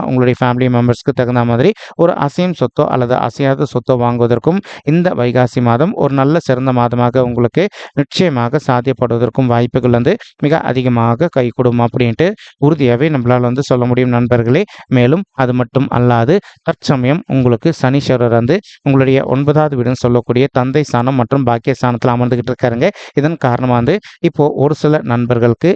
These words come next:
உங்களுக்கும் உங்களுடைய தந்தைக்கும் அவ்வப்போது வந்து சிறிதளவுல கருத்து மோதல்கள் ஏற்படுவதற்கும் வாய்ப்புகள் இருக்குங்க.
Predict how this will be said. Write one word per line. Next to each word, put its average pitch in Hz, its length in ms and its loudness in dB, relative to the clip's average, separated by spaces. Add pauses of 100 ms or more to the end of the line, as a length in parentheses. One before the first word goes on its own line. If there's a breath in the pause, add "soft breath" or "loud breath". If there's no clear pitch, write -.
(140)
உங்களுக்கும் 151 440 0
உங்களுடைய 123 280 2 (100)
தந்தைக்கும் 120 460 0
அவ்வப்போது 123 460 0
வந்து 127 160 0 (320 loud breath)
சிறிதளவுல 139 520 0 (100)
கருத்து 165 300 -2
மோதல்கள் 120 340 0 (100)
ஏற்படுவதற்கும் 123 560 -2
வாய்ப்புகள் 120 420 0
இருக்குங்க. 123 320 -2